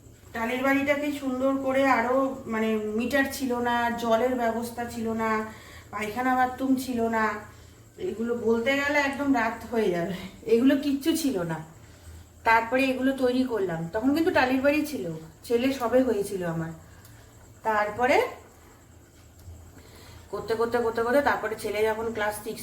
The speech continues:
থেকে সেভেনে উঠলো, সিক্সে পড়ে না, ফাইভ থেকে সিক্সে উঠলো, তখন আমরা কলকাতার কোয়ার্টারে চলে গেলাম। কলকাতার কোয়ার্টারে গেলাম কেন? স্কুলটাও সামনে ছিল, লেক গার্ডেন্সে স্কুলে পড়তো, রামমোহন মিশনে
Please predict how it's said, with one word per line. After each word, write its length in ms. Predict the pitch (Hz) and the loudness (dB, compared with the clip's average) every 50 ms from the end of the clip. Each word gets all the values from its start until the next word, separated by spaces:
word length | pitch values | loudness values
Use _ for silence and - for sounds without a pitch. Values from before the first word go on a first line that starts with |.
| - - | -6 -4
থেকে 300 | 226 220 226 233 233 233 | -4 -2 0 0 0 0
সেভেনে 360 | - 220 196 202 208 220 226 | -2 -4 -4 -4 -2 0 0
উঠলো, 380 | 226 226 226 240 262 349 392 - - - - - - - - - - - - - - - - - - | 0 -2 -2 -2 -2 -2 -2 -4 -8 -16 -20 -20 -20 -20 -20 -20 -20 -20 -20 -20 -20 -20 -20 -10 -4
সিক্সে 280 | 277 277 254 - 277 247 - | -4 -4 -2 -2 -2 -2 -2
পড়ে 200 | 185 165 165 175 | -2 -2 -2 -2
না, 120 | 175 170 | -2 -2
ফাইভ 240 | - - 233 233 240 - | 0 2 2 2 2 0
থেকে 180 | - 262 254 269 | -2 -2 -2 -2
সিক্সে 340 | 254 - 240 240 - - 262 | -4 -6 -8 -10 -8 -6 -4
উঠলো, 220 | 262 254 - 311 302 | -4 -2 -4 -2 -2
তখন 260 | 262 208 208 208 - | -2 -2 0 0 -2
আমরা 200 | - 214 220 220 220 | -2 0 -2 -2 -2
কলকাতার 400 | 214 208 196 208 208 208 220 214 - | -4 -4 -2 -2 -2 -2 -2 -4 -4
কোয়ার্টারে 360 | 208 196 185 185 185 180 185 160 | -2 -2 -2 -2 -2 -4 -6 -6
চলে 200 | - 170 156 151 | -6 -6 -6 -6
গেলাম। 260 | 147 151 147 151 156 156 - - | -6 -6 -6 -8 -8 -10 -6 -4
কলকাতার 380 | 196 190 190 202 196 214 208 208 - | -4 -2 -2 -2 -2 -2 -4 -4 -2
কোয়ার্টারে 360 | 202 196 190 202 208 220 220 - 220 196 190 | -2 -2 -2 -2 -2 -2 -2 -2 -4 -4 -2
গেলাম 280 | 196 190 202 208 220 | -2 0 0 0 -2
কেন? 160 | 220 254 285 320 294 233 | -2 -2 0 0 0 0
স্কুলটাও 520 | - - - - 247 240 240 233 240 233 226 226 - 208 | -2 -4 -6 -8 -4 -2 0 2 2 2 2 0 -4 -6
সামনে 280 | 202 208 208 220 214 | -6 -2 0 0 0
ছিল, 200 | 220 208 202 202 | 0 0 -2 0
লেক 240 | 208 220 220 208 220 | 2 2 0 2 2
গার্ডেন্সে 400 | 214 208 208 214 214 - 226 220 | 0 0 0 0 -2 -4 -6 -8
স্কুলে 300 | 226 - - 220 208 208 196 | -8 -8 -10 -8 -8 -8 -6
পড়তো, 220 | 208 196 196 208 190 | -6 -6 -4 -2 0
রামমোহন 440 | 196 190 196 202 208 214 214 208 208 | 0 0 0 0 -2 -4 -4 -4 -6
মিশনে 380 | 208 202 196 202 190 185 190 | -8 -10 -8 -6 -6 -4 -4